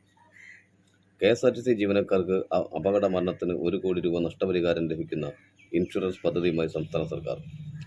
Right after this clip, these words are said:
എസ് ബി ഐയുമായി ചേർന്ന് നടപ്പാക്കുന്ന പദ്ധതിയിൽ ജീവനക്കാർ പ്രീമിയം അടയ്ക്കേണ്ടതില്ലെന്ന് ഗതാഗത മന്ത്രി കെ ബി ഗണേഷ് കുമാർ വാർത്താ സമ്മേളനത്തിൽ പറഞ്ഞു.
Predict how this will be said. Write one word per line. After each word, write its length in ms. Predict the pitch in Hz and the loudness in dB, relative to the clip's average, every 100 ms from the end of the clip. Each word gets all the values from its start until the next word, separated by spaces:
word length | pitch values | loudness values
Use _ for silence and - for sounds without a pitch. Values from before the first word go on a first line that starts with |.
| - | -8
എസ് 160 | 76 - | -8 -2
ബി 300 | 104 - - 85 | -2 -2 -2 0
ഐയുമായി 380 | 95 92 90 | 2 2 0
ചേർന്ന് 360 | 82 87 85 87 | 0 2 2 0
നടപ്പാക്കുന്ന 580 | 85 85 92 85 85 85 | -2 0 0 2 0 2
പദ്ധതിയിൽ 580 | 76 80 80 82 92 110 90 | 2 2 4 4 4 4 4
ജീവനക്കാർ 540 | 90 87 - 85 - | 2 2 2 2 2
പ്രീമിയം 320 | 90 101 104 | 2 4 4
അടയ്ക്കേണ്ടതില്ലെന്ന് 720 | 85 82 95 85 82 82 80 | 2 2 2 2 2 0 0
ഗതാഗത 420 | 87 80 78 85 82 | -2 0 0 0 -2
മന്ത്രി 300 | 82 76 76 82 | -4 -6 -6 -4
കെ 60 | |
ബി 220 | 80 80 80 | -2 -4 -4
ഗണേഷ് 320 | 78 80 - | -4 -4 -4
കുമാർ 320 | 80 85 104 - - | -4 0 -2 -4 -6
വാർത്താ 280 | 76 - 76 | -6 -4 -10
സമ്മേളനത്തിൽ 580 | - 71 71 69 65 69 | -8 -12 -10 -10 -10 -8
പറഞ്ഞു. 540 | 71 69 65 67 69 | -8 -8 -8 -8 -8